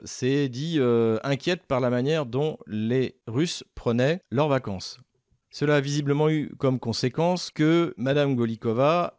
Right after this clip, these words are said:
a préparé une loi qu'elle va soumettre au Parlement pour réglementer l'usage, euh, du Q R code et visiblement vouloir l'imposer pour un certain temps dans les trains et dans les vols intérieurs en Russie, puisque les vols à l'international, de toute manière,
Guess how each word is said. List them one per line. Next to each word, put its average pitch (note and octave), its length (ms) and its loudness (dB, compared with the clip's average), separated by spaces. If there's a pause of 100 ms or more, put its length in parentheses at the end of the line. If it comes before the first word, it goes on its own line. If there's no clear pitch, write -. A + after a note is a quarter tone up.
(140)
a C#3+ 180 0
préparé A#2+ 440 -2
une A#2+ 80 0
loi D3 200 2
qu'elle B2 160 -4
va A2 120 -2
soumettre C#3 420 -8
au A#2 40 -10
Parlement B2 540 -6 (720)
pour D#3+ 240 0
réglementer C3+ 760 2
l'usage, C3+ 600 0
euh, A2+ 240 0
du C3 220 -6
Q B2+ 200 -2
R A2 120 -6
code D3+ 340 -2 (240)
et C#3+ 400 0
visiblement C3 720 0
vouloir C3 640 2
l'imposer C3+ 800 0 (220)
pour C3 240 -4
un A#2 120 -2
certain A2+ 420 -6
temps D#3+ 300 -4
dans C3+ 220 0
les B2+ 120 0
trains D#3+ 360 -4 (140)
et C3+ 320 -4 (320)
dans B2+ 340 -2
les A#2+ 180 0
vols C#3 240 2
intérieurs C3 340 -2
en B2 60 -4
Russie, B2 300 -6
puisque - 240 -14
les G#2+ 140 -6
vols A#2+ 180 -2
à A2+ 60 -2
l'international, A2 540 -6
de C#3 40 -8
toute A2 180 -16
manière, B2 280 -4